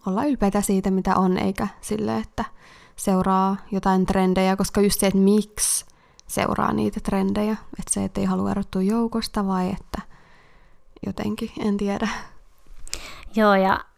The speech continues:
Speaker 2: siis ehkä ite nyt tässä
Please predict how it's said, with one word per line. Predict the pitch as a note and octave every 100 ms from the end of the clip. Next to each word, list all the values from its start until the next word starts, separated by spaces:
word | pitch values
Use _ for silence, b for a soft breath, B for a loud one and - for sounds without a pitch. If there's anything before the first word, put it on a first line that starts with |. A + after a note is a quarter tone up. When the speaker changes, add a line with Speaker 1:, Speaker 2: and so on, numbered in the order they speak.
| -
Speaker 2:
siis | - A3+ G#3+ G#3 - - - - - - - -
ehkä | B3 G#3 -
ite | A#3 A3 G#3+ F#3+ - -
nyt | G#3+ G3 -
tässä | F#3+ F#3+ - G3+